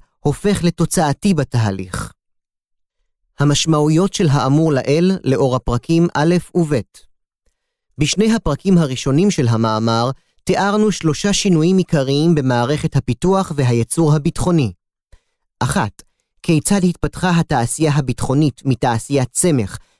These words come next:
המספקת מענה לצרכיו המיידיים של צה"ל, ליצואנית נשק המנוהלת תחת דפוסי פעולה עסקיים. שתיים,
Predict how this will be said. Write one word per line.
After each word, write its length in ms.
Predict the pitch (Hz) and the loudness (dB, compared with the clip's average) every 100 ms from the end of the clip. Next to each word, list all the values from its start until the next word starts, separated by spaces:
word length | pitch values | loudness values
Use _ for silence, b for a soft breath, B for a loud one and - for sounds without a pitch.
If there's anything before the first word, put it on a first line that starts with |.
| - | 0
המספקת 640 | 151 160 170 - 196 196 | 2 2 0 -2 -2 -2
מענה 360 | 160 156 160 180 | 0 2 2 2
לצרכיו 580 | 170 - 139 127 170 147 | 2 0 -4 -2 0 2
המיידיים 580 | 147 143 131 127 147 160 | 2 2 2 0 2 2
של 180 | 131 | 0
צה"ל, 500 | 113 185 160 113 113 113 b b | -2 0 0 2 0 -2 b b
ליצואנית 680 | 139 165 160 175 165 180 220 165 | 0 2 0 0 2 2 2 0
נשק 440 | 190 190 196 - | 0 0 -4 0
המנוהלת 640 | 156 156 147 151 190 180 - | 2 2 2 2 2 0 -4
תחת 280 | 151 151 143 | -6 -4 -6
דפוסי 500 | - 143 - 180 180 | -4 -4 0 0 0
פעולה 360 | 202 185 165 | 0 2 2
עסקיים. 760 | 123 123 - - 180 139 107 87 - _ _ _ _ _ _ | 2 -2 -6 -2 2 2 0 -6 -12 _ _ _ _ _ _
שתיים, 600 | - - 196 147 107 92 | -12 -4 -2 0 0 -2